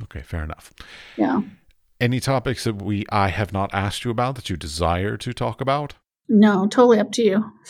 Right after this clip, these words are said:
Speaker 2: <laughs>
Speaker 1: Well, I mean, like, things that they're, like, I just may not even know to ask anything about, like the residency <laughs> program,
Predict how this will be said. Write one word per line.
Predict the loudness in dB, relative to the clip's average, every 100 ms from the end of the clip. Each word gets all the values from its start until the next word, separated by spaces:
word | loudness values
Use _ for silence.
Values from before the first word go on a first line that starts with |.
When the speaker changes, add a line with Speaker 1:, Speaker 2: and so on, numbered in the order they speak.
| -4
Speaker 2:
<laughs> | -4 -4 _ _
Speaker 1:
Well, | -4
I |
mean, | -2 -2
like, | -2 -2
things | -2 0 -2 -4
that | -2
they're, | 0 0
like, | 0 -2
I | -4
just | -6 -4
may | -2 0
not | -2 -2 -4
even | -4 -4 -2
know | -2 -4 -10 -16 _ _ _ _ _ _
to | -4 0
ask | 2 0 -4 -6
anything | -6 -6 -6 -6
about, | -6 -6 -4
like | -2 -2 -4 -6
the | 0
residency | 0 0 -4 -4 -2
<laughs> |
program, | 0 0 0 -4 -4 -4 -4